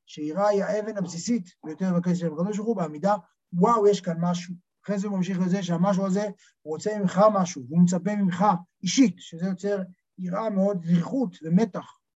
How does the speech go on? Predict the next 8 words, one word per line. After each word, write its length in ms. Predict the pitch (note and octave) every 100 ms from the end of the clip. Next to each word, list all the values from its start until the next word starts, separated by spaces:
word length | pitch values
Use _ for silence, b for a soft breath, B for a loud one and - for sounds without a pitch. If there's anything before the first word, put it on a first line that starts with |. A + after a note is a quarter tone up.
| -
והתרגשות 640 | D3 D#3+ D3+ - A#3 F3
וחרדת 440 | E3 D3+ D3+ F3+ F3+
קודש. 520 | F#3 E3+ B2 - _ _ _ _ _ _ _ _ _ _
ואז 460 | C#3 C#3 E3+ G3+ G#3
הוא 100 | G#3
דיבר 260 | F#3 F3 G3+
הרבה 400 | F#3+ E3+ F#3+ F#3+
על, 160 | F#3